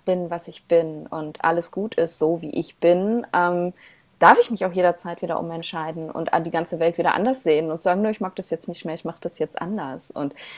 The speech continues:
das hast du ja auf deinem Weg auch sehr häufig getan, dich einfach immer wieder umentschieden und stehst immer wieder zu dem, was du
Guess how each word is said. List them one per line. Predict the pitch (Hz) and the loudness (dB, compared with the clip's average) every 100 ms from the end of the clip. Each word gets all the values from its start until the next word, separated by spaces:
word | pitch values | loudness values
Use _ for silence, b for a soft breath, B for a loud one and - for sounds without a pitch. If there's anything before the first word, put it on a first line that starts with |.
| B - | B -4
das | 160 | 0
hast | 175 - | 0 0
du | 170 | 2
ja | 175 156 - | 4 4 2
auf | 165 | -2
deinem | - 160 165 165 | 0 -2 -2 0
Weg | 175 - | -2 0
auch | 170 170 | -4 -2
sehr | 175 175 190 | -4 -2 -2
häufig | 175 - 196 | -4 -4 -8
getan, | 180 175 190 254 190 151 | -8 -2 2 2 2 -4
dich | 160 - | -8 -6
einfach | - 170 - | -6 -6 -6
immer | 175 165 | -4 -2
wieder | 165 - | 0 0
umentschieden | 160 - 170 - 160 156 156 147 | 0 -2 -4 -6 -6 -6 -6 -6
und | - 151 - | -6 -6 -8
stehst | - 175 165 165 | 0 2 2 0
immer | - 175 190 | -2 -2 0
wieder | 170 165 | 0 0
zu | - 165 | -2 -4
dem, | 160 160 170 160 | -2 -2 -2 -6
was | 160 - | -10 -6
du | 160 156 | -4 -4